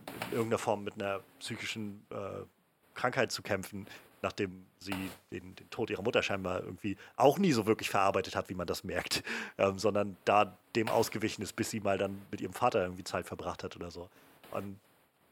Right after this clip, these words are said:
deshalb, ich glaub, der Film so, so, hat so viele Ebenen, aber im Kern geht's dann doch irgendwie darum, dass man,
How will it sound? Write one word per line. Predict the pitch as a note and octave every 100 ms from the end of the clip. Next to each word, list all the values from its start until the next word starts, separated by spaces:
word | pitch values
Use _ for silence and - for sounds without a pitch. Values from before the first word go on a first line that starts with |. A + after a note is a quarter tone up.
| _
deshalb, | - C3 D#3
ich | -
glaub, | D3+
der | D3+
Film | C3 D#3+ D#3+
so, | C3+ D3+
so, | B2 C3+ C3+
hat | -
so | E3+
viele | - D3
Ebenen, | D3 D#3 B2 A#2+
aber | A#2 A2
im | G#2+
Kern | - B2+ C#3
geht's | B2 -
dann | A#2+
doch | A2 -
irgendwie | B2 B2
darum, | G#2+ A2 A#2
dass | A2 G#2+
man, | A#2 A2+ A2+